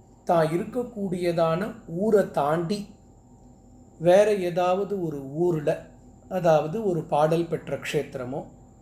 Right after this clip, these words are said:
ஒரு சிவக்ஷேத்திரம் ஏதாவது ஒண்ணு இருக்கு அப்படின்னாக்க, அங்க எந்த கிரமத்துல போயி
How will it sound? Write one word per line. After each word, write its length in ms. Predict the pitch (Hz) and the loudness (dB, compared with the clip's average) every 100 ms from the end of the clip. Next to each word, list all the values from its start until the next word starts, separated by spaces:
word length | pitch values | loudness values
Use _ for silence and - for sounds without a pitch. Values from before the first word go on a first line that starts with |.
| - - - - | -20 -20 -20 -14
ஒரு 320 | 165 160 208 - - - - - - - - - | 0 2 4 0 -10 -20 -20 -20 -20 -20 -10 2
சிவக்ஷேத்திரம் 840 | 202 190 - - 147 - 139 190 - - - - - | 6 6 4 0 0 0 -6 -8 -10 -20 -20 -20 -8
ஏதாவது 640 | 170 170 165 165 196 190 | -2 4 4 4 2 0
ஒண்ணு 160 | 170 147 | 0 -2
இருக்கு 440 | 156 165 175 160 147 | -2 -2 -2 -4 -4
அப்படின்னாக்க, 880 | 135 147 160 135 123 202 214 139 135 - - - - - - - | -8 -8 -6 -6 -4 0 4 2 0 -10 -20 -20 -20 -20 -20 -10
அங்க 600 | - 170 214 208 233 156 | -4 -2 0 4 4 4
எந்த 360 | - 156 196 214 | 2 0 2 2
கிரமத்துல 720 | 214 175 165 185 - 170 160 | 2 2 2 2 0 -2 0
போயி 600 | 160 156 160 208 175 127 | 0 -2 -2 -4 -4 -6